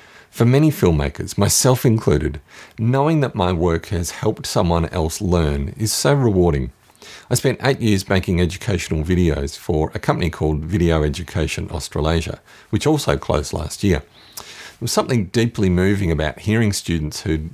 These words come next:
learned something from one of the videos I'd made there. It was a, a measure of success, if you like. What does it mean for a film to be a success?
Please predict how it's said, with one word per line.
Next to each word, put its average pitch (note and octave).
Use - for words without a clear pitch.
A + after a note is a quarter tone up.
learned E3+
something E2
from F2
one F#2+
of F2
the E2
videos D2
I'd D2
made D#2
there. D2
It C3+
was C3
a, B2+
a A2+
measure A#2+
of F#2
success, -
if -
you E2
like. -
What C3
does A#2
it G#2+
mean F#2
for F2
a F2+
film F#2
to F#2
be D#2
a D#2
success? -